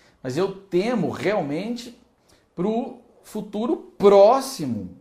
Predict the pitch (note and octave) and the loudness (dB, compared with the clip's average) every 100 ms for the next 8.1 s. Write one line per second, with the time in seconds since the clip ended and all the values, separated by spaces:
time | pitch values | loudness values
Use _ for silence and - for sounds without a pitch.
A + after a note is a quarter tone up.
0 | _ _ A#2+ B2+ F3 C#3+ A#2 B2 E3 B3 | _ _ -8 -4 -2 0 -2 -2 -4 -6
1 | - - _ _ _ _ _ - - C#3+ | -12 -20 _ _ _ _ _ -16 -2 2
2 | C#3+ C3 B2 A#2 A2 G#2 G2+ - _ - | 2 2 0 -2 -4 -10 -20 -20 _ -10
3 | D#3 - F3 D#3 G#2+ F#2 - A2+ A#2+ A#2 | -8 -4 -4 -4 -6 -10 -18 -12 -12 -2
4 | F3 E3+ A#3 B3 D3+ C#3+ D3 F3+ A3 A3 | 4 6 6 0 -4 -4 -4 -2 -4 -8
5 | A#3+ G#3+ G#3+ F#3 D3 - _ _ - - | -12 -14 -4 -4 -4 -12 _ _ -18 -6
6 | A#3 B3+ G3+ F#3+ E3 E3 - D#3 D3 D3 | -4 -2 -2 -2 -4 -6 -2 0 0 -2
7 | C#3+ - C#3+ - D#3 D3+ F3 G#3 E3+ - | -2 -10 -14 -10 -2 2 2 2 -2 -12